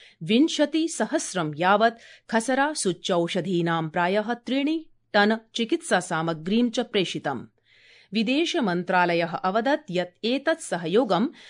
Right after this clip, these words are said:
द्वीपराष्ट्रे वर्धमानानां खसरा प्रकरणानां निवारणे साहाय्यं करिष्यति, तथा च मालदीव्स सर्वकारस्य प्रतिक्रिया उपायान्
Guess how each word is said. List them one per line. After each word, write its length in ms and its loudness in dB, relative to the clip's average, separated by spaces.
द्वीपराष्ट्रे 920 0
वर्धमानानां 1000 0
खसरा 480 -4
प्रकरणानां 800 0
निवारणे 560 0
साहाय्यं 600 -2
करिष्यति, 720 -4
तथा 260 -2
च 120 -6
मालदीव्स 760 0
सर्वकारस्य 840 -2
प्रतिक्रिया 720 -2
उपायान् 680 2